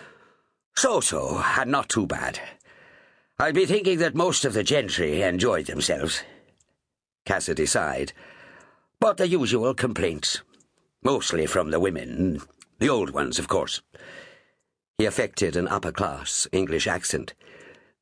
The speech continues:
"Menu too repetitive. Smell of copra most unpleasant. Ghastly cockroaches and beetles." He shook his head. Patel made little clicking noises,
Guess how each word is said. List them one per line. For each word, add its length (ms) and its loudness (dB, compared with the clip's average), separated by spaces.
"Menu 520 4
too 260 4
repetitive. 920 0
Smell 400 2
of 160 2
copra 560 0
most 400 2
unpleasant. 680 0
Ghastly 560 2
cockroaches 840 -2
and 180 -2
beetles." 600 -2
He 100 2
shook 240 0
his 160 0
head. 300 -2
Patel 360 2
made 240 2
little 200 0
clicking 360 0
noises, 760 -2